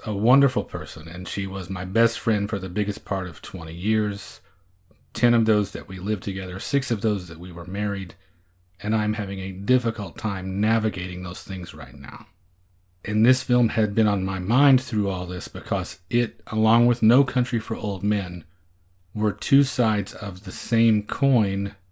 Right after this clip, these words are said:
that is all tied to that time period when our marriage was dissolving. I was relating strongly at the time to these themes of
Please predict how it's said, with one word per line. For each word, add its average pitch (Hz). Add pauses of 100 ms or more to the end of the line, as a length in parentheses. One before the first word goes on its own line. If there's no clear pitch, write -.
(140)
that 104 (480)
is 110
all 123
tied 113
to 110
that 104
time 127
period 98
when 101
our 98
marriage 104
was 92 (260)
dissolving. 95 (500)
I 117
was 127
relating 110
strongly 113
at 104
the 101
time 90
to 101
these 92
themes 98
of 95